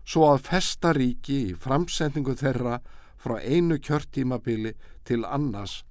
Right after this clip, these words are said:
eins og þar stendur. Um það verður vart, vart deilt að setning laganna var mikið framfaraskref og merkileg hve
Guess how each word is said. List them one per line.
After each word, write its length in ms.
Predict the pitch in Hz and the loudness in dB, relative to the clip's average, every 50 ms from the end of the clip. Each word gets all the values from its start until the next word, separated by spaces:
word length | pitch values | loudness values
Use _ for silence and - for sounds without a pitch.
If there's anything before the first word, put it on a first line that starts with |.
| - - - | -20 -12 -8
eins 160 | 104 101 110 | -8 -6 -6
og 80 | 101 95 | -6 -6
þar 160 | 104 95 85 | -6 -8 -8
stendur. 460 | - - - 73 69 - - - - - - - - - - - - - - - - - - - - - - - - - - - - - - - - - - - - - - - - - | -8 -8 -10 -12 -14 -14 -16 -16 -14 -14 -14 -16 -16 -18 -18 -18 -20 -20 -20 -20 -18 -16 -16 -16 -18 -20 -20 -20 -20 -20 -20 -20 -20 -20 -20 -20 -20 -20 -20 -20 -20 -18 -18 -18 -12 0
Um 140 | - 147 143 - | 2 2 2 4
það 280 | 170 196 214 214 202 185 | 4 4 6 6 6 8
verður 380 | 190 196 196 180 180 175 160 165 | 8 8 8 8 6 6 6 4
vart, 240 | 165 147 - - - _ - - - - - - - | 4 2 2 -2 -10 _ -20 -20 -20 -20 -20 -6 0
vart 300 | 151 143 139 - - - - - | 2 2 2 0 -4 -12 -6 0
deilt 320 | - 220 110 - - - - - - - - - - - - - - - - - - | 2 2 2 2 -2 -12 -18 -20 -20 -20 -10 -8 -6 -4 -4 -4 -4 -4 -4 -4 -4
að 160 | - 117 - | -4 -4 -2
setning 480 | - 156 175 185 - - 180 175 170 165 180 | 2 2 2 4 4 4 4 4 4 4 4
laganna 440 | 180 185 180 165 151 143 135 135 135 | 6 8 8 8 8 6 6 4 4
var 200 | 143 151 156 139 | 4 2 2 2
mikið 460 | 135 143 165 170 - - - 135 120 - | 2 2 2 0 0 0 0 -2 -2 0
framfaraskref 760 | - 170 185 185 170 - 101 98 92 87 - - 117 - - - - - - - - - - - | 0 0 0 0 -2 -4 -6 -8 -8 -8 -10 -10 -12 -12 -14 -16 -18 -18 -16 -16 -14 -10 -4 -2
og 120 | 110 113 | 2 4
merkileg 580 | 120 139 160 165 - - 196 151 147 147 127 - - | 6 6 4 4 2 2 4 6 6 6 6 4 2
hve 140 | 160 147 | 2 4